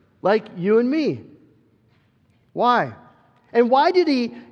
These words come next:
decide to do that when he knew it could only happen at the cost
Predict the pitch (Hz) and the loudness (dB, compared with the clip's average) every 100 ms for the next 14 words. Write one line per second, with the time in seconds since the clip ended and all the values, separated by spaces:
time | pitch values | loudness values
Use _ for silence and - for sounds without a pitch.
0 | - 220 - 277 294 320 269 202 294 285 | -4 -4 0 2 2 0 -4 0 2 4
1 | 240 226 233 - - 208 247 254 240 254 | 2 2 -6 -20 -6 -2 0 2 2 4
2 | 339 294 220 226 226 - 233 233 247 285 | 4 4 4 2 -4 -2 0 2 0 0
3 | 294 262 175 208 247 247 208 196 190 - | 0 -4 -6 -4 -4 -4 -4 -4 -8 -18
4 | - 208 220 214 - - 277 254 214 214 | -4 -4 -4 -8 -10 -4 0 2 0 -4
5 | - | -14